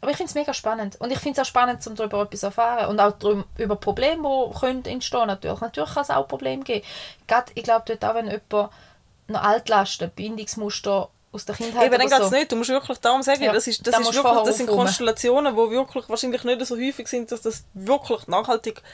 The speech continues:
Speaker 1: Ja.
Speaker 2: funktioniert, mit, vor allem mit mehreren Parteien. Das
Speaker 1: Ja.
Speaker 2: ist wirklich... Das ist, ja.
Speaker 1: Aber manchmal fällt mir gerade eine Geschichte aus dem Umfeld ein von einem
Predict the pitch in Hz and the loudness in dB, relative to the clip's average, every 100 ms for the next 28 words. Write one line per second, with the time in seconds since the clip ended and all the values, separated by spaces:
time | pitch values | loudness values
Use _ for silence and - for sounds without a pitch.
0 | - - - - 202 214 226 - 233 220 | -20 -20 -20 -10 -8 -2 -2 0 0 2
1 | 262 262 226 - 214 226 226 233 220 233 | 2 2 -6 -2 2 4 4 -2 -2 0
2 | 240 233 233 - 180 170 180 220 226 208 | 0 -4 -6 0 2 2 0 0 -2 -4
3 | 220 - 220 214 214 220 214 - - - | -8 -2 0 0 -4 -8 -4 -4 -6 -12
4 | - - 202 208 226 247 262 254 247 226 | -16 -6 0 0 2 0 0 2 4 4
5 | 214 226 208 - 247 240 220 226 240 233 | 4 0 0 -6 -6 -8 -8 -8 -4 -6
6 | 233 226 202 202 208 | -4 -6 -6 -4 -4